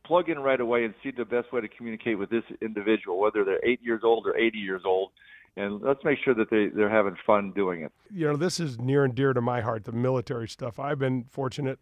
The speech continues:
Speaker 2: to be able to do stuff with Faraday and do some, some work with, uh, the Troops First things that he did.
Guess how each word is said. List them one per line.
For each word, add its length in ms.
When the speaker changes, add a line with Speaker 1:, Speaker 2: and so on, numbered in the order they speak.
Speaker 2:
to 100
be 160
able 140
to 80
do 180
stuff 300
with 120
Faraday 500
and 220
do 160
some, 480
some 360
work 280
with, 260
uh, 180
the 160
Troops 360
First 360
things 280
that 120
he 120
did. 280